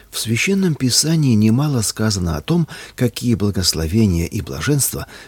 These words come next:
принадлежат верующим, как много прекрасного в близких отношениях с Господом. И мы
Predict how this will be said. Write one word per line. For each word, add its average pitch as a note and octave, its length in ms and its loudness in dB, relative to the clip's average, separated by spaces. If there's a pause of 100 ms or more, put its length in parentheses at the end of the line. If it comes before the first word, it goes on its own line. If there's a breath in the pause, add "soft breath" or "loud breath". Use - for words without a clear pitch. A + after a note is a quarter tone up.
принадлежат A#2 640 2
верующим, C#2 760 -6
как C3+ 220 0
много D3 300 2
прекрасного B2+ 640 0
в F#2+ 100 -8
близких C3+ 480 -2
отношениях F2 680 -2
с D#2 140 -6
Господом. E2 640 -8 (580 loud breath)
И C3 120 4
мы C3+ 180 6